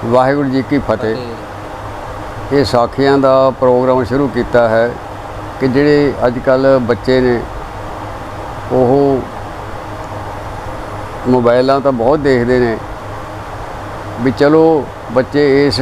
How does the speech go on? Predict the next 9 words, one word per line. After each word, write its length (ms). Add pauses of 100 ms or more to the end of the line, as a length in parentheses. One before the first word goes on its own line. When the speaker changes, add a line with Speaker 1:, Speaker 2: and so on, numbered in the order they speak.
(100)
Speaker 1:
ਢੰਗ 240
ਨਾਲ 280
ਹੀ 140
ਮੋਬਾਈਲਾਂ 440
ਦੇਖਦੇ 380
ਦੇਖਦੇ 400
ਹੀ 120 (560)
ਗੁਰਸਿੱਖੀ 580
ਦਾ 380